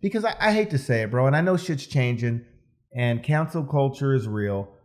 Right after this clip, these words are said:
but, dude, anything and any time you do anything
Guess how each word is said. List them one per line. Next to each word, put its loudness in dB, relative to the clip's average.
but, -2
dude, -4
anything -4
and -4
any -2
time 0
you 0
do 2
anything 0